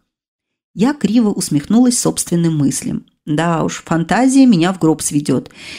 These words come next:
И будем мы тут ошиваться на пару с Лили Грим и пугать хранителей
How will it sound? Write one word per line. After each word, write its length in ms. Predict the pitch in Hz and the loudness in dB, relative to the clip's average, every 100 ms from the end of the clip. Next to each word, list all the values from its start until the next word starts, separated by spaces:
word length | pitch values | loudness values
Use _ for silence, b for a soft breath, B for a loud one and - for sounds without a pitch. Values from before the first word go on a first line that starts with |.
| B | B
И 120 | - | -4
будем 380 | 151 196 269 285 | -2 2 4 4
мы 140 | 254 247 | 4 4
тут 180 | 247 | 2
ошиваться 540 | 233 - 185 196 196 175 | 0 0 0 0 0 0
на 120 | 180 | -2
пару 300 | 180 170 175 | -2 -2 -2
с 140 | 170 | -2
Лили 180 | 160 170 | -2 -2
Грим 420 | 151 156 160 147 - | -2 0 0 -2 -4
и 60 | |
пугать 380 | 147 139 175 240 | -4 -2 0 -2
хранителей 720 | - 220 202 190 196 175 175 | 0 0 2 2 0 -2 -4